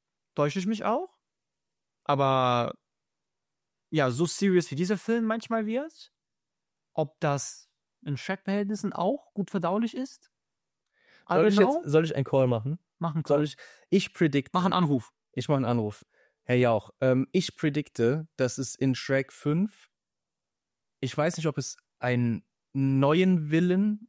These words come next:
Speaker 2: unbedingt gibt dazu. Also vielleicht, maybe, aber ich sage, dass es, dass sich ein Court assembled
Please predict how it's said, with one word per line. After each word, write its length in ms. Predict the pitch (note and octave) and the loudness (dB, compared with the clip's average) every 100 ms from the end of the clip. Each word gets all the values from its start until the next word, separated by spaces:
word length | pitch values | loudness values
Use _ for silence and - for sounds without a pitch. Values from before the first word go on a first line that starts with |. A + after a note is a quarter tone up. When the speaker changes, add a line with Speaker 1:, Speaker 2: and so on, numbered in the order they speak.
| - | -2
Speaker 2:
unbedingt 600 | D#3 E3+ D#3+ E3 E3 - | 0 2 0 -2 -4 -4
gibt 500 | G#3+ - - - _ | -6 -6 -12 -20 _
dazu. 520 | - D#3+ - F#3 B3 - _ _ _ | -6 -6 -4 -4 -4 -8 _ _ _
Also 180 | C#3 B2+ | -4 -2
vielleicht, 600 | - C3 B2 B3+ - - | -2 0 0 -2 -4 -2
maybe, 440 | B2+ F3+ G#3+ G3 | 0 0 -2 -2
aber 220 | C#3 C#3+ | -2 -2
ich 160 | G3 - | -2 -4
sage, 540 | E3 D#3 E3+ F3 A3+ B3+ _ _ _ | -2 0 0 -2 -4 -6 _ _ _
dass 340 | C3 C#3 D3 D3 | -4 -2 0 -4
es, 280 | C#3+ - - | -8 -8 -8
dass 220 | C#3 C3 | -4 -2
sich 260 | C#3+ - - | -4 -6 -2
ein 400 | C3 B2+ C3 C3 _ _ _ | 0 0 0 -4 _ _ _
Court 720 | - - F#3 D3 E3+ - - - | -8 0 2 4 2 -2 -12 -8
assembled 760 | B2+ - C3 B2+ C#3 B3+ - | -6 0 0 2 0 -4 -6